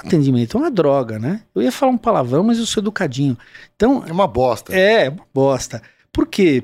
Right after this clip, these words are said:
Speaker 1: Porque você não tem o tracking, né? Você não tem a jornada da Dona Maria mapeada.
Speaker 2: Ou seja, você não conhece, você conhece a Dona Maria em diversos feudos, né?
Speaker 1: É.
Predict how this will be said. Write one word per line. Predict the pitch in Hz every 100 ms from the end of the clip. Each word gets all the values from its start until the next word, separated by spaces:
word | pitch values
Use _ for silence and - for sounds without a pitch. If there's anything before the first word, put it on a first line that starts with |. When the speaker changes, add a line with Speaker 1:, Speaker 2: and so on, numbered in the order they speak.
| -
Speaker 1:
Porque | 180 -
você | - 269
não | 359
tem | 320 220 277 277
o | 208
tracking, | - 180 208 214 - 139
né? | 120 135 226
Você | - 180
não | 196
tem | - 220
a | 202
jornada | 220 180 180 165 180 185 247 -
da | 151
Dona | 131 131
Maria | 165 214 175 170 202 269 _ _ -
mapeada. | 180 202 - 254 151 147 123 113
Speaker 2:
Ou | 117
seja, | - 123
você | -
não | 131 131
conhece, | 135 147 117 135 - -
você | -
conhece | - 143 147
a |
Dona | 143 143
Maria | 135 123 123 151
em | 165 151
diversos | 123 110 147 165 175 -
feudos, | - 127 101 95
né? | 143 -
Speaker 1:
É. | 165 151